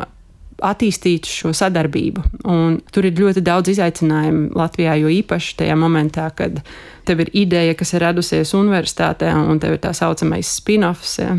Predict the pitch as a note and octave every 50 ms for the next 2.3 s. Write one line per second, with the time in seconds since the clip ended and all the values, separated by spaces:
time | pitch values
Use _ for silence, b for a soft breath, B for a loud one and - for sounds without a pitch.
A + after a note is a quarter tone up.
0 | D#3+ - - - E3 D3+ E3 D#3+ - - D#3+ D#3+ E3 E3 E3 D#3+ D#3 D#3 D3+ -
1 | F3 E3+ E3 E3 D#3+ D#3 D#3 D#3 D3+ D3 D#3 F3 F#3 G3+ G#3 G3 E3 E3 E3+ E3+
2 | - - F3+ F3+ E3+ D#3+